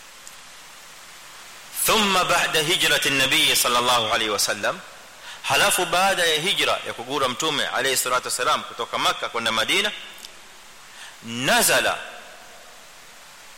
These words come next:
au, naam, eh, nazala al-Quran, wanasema nazala al-Quran wao, lakini wanakusudia nazalat ayatu al-Maida, ilishuka hii aya Maida, wanasema nazala al-Quran,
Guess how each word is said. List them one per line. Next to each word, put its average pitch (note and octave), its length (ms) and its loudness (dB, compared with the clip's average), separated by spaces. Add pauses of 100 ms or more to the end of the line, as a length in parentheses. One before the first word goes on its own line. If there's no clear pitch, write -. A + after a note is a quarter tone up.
(1400)
au, A2+ 260 4 (280)
naam, G#2+ 520 2
eh, G2+ 420 4
nazala E3 360 4
al-Quran, D#3 540 4 (340)
wanasema A2+ 420 2
nazala D3+ 260 2
al-Quran B2+ 440 2
wao, C3 340 4 (280)
lakini C#3+ 220 0
wanakusudia C3+ 640 2
nazalat C3+ 400 2 (100)
ayatu D3+ 500 4 (580)
al-Maida, B2 600 2
ilishuka A#2+ 400 0
hii C3+ 180 0
aya B2+ 240 4
Maida, F#3 420 2 (300)
wanasema C3 500 2
nazala F3+ 380 2
al-Quran, B2 580 2